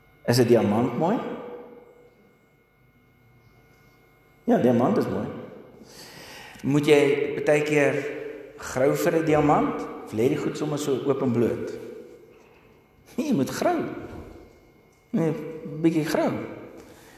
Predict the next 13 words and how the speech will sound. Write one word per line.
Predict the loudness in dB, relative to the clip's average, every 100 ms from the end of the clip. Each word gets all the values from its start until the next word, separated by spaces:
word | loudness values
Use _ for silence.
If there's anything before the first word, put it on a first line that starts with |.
| -20 -20 -18 -8
En |
dit | -6
is | -2
net | 0 0 0 -2
so | -2
met | 0 2
jou | 4 4
en | 4
met | 0 -2
my. | -4 -4 -8 -12 -16 -20 -20 -20 _ _ _ _ _ _ _ _ _ _ _ _ _ _ _ _ _ -20 -2
Hier | 4 6 6
en | 4
daar | 4 4 2 -2